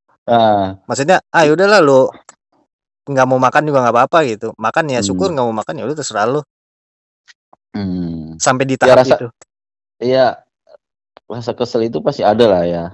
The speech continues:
Speaker 1: pasti. Pastilah ada gitu, "Anjrit nih," gitu kan, "orang nggak mau di fisik nih," gitu kan.
Speaker 2: <laughs>
Speaker 1: Tapi setidak-tidaknya suka sama pelatih fisik, pasti akan dia jalankan latihan fisik.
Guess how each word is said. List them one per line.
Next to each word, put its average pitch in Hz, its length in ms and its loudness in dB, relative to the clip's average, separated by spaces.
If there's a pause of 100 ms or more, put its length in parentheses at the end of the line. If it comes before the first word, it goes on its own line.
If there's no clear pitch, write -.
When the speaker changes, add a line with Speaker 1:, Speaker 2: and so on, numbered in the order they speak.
(480)
Speaker 1:
pasti. 90 500 -8 (720)
Pastilah 87 560 -4
ada 87 160 -6
gitu, 85 220 -8
"Anjrit 85 580 -12
nih," 95 320 -10
gitu 90 160 -10
kan, 92 320 -10
"orang 95 240 -10
nggak 92 160 -8
mau 92 160 -8
di 92 80 -16
fisik 95 320 -12
nih," 90 320 -10
gitu 90 160 -12
kan. 92 240 -8
Speaker 2:
<laughs> - 480 -8
Speaker 1:
Tapi 139 640 2
setidak-tidaknya 113 1300 0
suka 101 400 -4
sama 92 320 -6
pelatih - 340 -8
fisik, - 320 -18
pasti 117 300 -2
akan 117 320 -4
dia 101 80 -4
jalankan 95 560 -4
latihan 87 400 -12
fisik. 87 400 -16